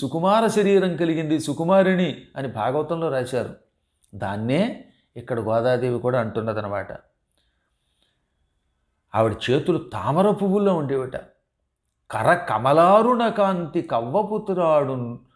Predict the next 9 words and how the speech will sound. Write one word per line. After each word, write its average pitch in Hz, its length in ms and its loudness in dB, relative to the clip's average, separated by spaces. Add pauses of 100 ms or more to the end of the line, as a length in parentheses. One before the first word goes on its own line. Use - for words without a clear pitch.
(240)
పవడంపును 180 760 0
నుదీవ 147 520 0
పగిది 135 400 -2
మెరయ్య." 127 420 -4 (720)
ఆవిడ 117 260 2 (1300)
ముత్యములతో 214 1000 2
తయారు 196 560 4
చేసినటువంటి 175 800 0
తాడుని 143 880 0